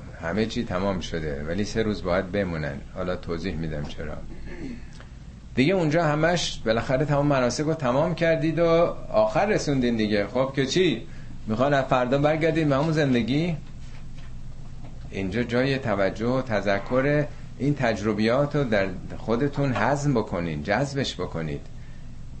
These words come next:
به سرعت این مراحل انجام دادین، حالا اندیشه بکنید. چیکار می‌خوای بکنی تو؟ حالا قربانی تو کردی، مشکل تو زندگی چیه؟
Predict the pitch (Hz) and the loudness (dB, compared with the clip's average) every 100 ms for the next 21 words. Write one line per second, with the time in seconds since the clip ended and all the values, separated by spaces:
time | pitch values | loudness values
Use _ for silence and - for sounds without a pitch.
0 | - - - 104 - 107 98 127 127 143 | -12 -10 -2 -2 2 2 4 2 2 2
1 | 117 104 98 120 127 113 117 131 135 143 | 4 4 2 4 4 4 2 2 2 2
2 | 143 117 101 120 113 98 92 - - 170 | 2 2 2 2 2 2 -2 -4 -4 -2
3 | 131 104 82 - - 151 180 180 160 104 | -2 -2 -2 -6 -2 -2 0 -2 -2 -2
4 | - 78 76 - 71 - - - - - | -4 -6 -6 -8 -10 -10 -12 -12 -12 -12
5 | - 95 127 143 113 113 139 151 151 143 | -8 -2 2 2 2 2 2 0 0 2
6 | 156 143 110 - 98 104 - 135 143 143 | 2 2 0 -2 -4 -4 -2 -2 -2 -2
7 | 131 127 110 120 139 - 165 107 | -2 0 0 -2 -4 -2 -2 -2